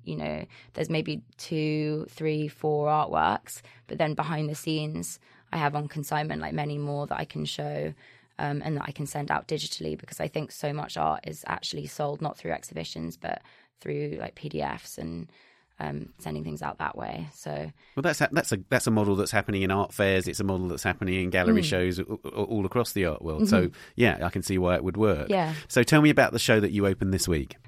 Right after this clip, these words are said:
Speaker 1: Well, so w-, this week we opened a show, um, by a painter based in L A called Ariana Papadometropoulos,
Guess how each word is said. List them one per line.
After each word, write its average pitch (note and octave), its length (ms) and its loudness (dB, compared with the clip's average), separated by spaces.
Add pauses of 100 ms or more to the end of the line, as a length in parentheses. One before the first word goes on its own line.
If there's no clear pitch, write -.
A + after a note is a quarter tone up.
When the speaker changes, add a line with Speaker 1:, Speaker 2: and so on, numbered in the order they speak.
(120)
Speaker 1:
Well, G#3 340 12
so F#3+ 640 6
w-, F3+ 240 -8 (160)
this G3+ 320 0
week F#3+ 300 -2
we D#3+ 80 -6
opened F3 240 0
a - 20 -4
show, D#3 560 4
um, D#3+ 220 4
by D3+ 180 6
a D#3 60 4
painter E3 340 0
based D3+ 320 0
in D3 80 0
L D3 240 4
A D3 180 4
called D#3 220 -2
Ariana D3+ 500 2
Papadometropoulos, D3+ 1200 -2